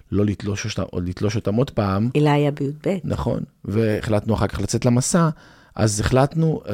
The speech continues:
Speaker 1: חלק מהטיפול הזוגי שלנו במקום הזה של,
Speaker 2: Hmm.
Speaker 1: אה, למה את עושה, hmm?
Speaker 2: כי
Speaker 1: כן.
Speaker 2: יש פה שאלה על הזוגיות שהיא
Speaker 1: אז נדחוף אחר כך עוד שאלה.
Speaker 2: לא, לא, בסדר.
Speaker 1: אבל, אה, חלק מה-, מההתמודדות הזוגית שלנו, המשפחתית, אבל קודם כל מ-, מהמקום שלנו, זה היה לדבר.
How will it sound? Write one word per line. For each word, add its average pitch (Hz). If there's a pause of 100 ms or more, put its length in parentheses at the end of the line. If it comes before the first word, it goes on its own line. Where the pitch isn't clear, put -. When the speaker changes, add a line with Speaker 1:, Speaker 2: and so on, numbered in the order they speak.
(140)
Speaker 1:
חלק 147
מהטיפול 131
הזוגי 101
שלנו 117
במקום 98
הזה 110
של, 180
Speaker 2:
Hmm. -
Speaker 1:
אה, 90 (420)
למה 110
את 110
עושה, -
hmm? - (540)
Speaker 2:
כי -
Speaker 1:
כן. 202 (120)
Speaker 2:
יש 214
פה 233
שאלה 202
על 185
הזוגיות 170
שהיא 160 (300)
Speaker 1:
אז 104
נדחוף 143
אחר 135
כך 120
עוד 110
שאלה. 95 (260)
Speaker 2:
לא, 277
לא, 269 (200)
בסדר. 208 (120)
Speaker 1:
אבל, 123
אה, 123
חלק 180
מה-, 127
מההתמודדות 107
הזוגית 87
שלנו, 85
המשפחתית, 90
אבל 92
קודם 120
כל 110
מ-, 95
מהמקום 92
שלנו, 117
זה 98
היה 104
לדבר. 101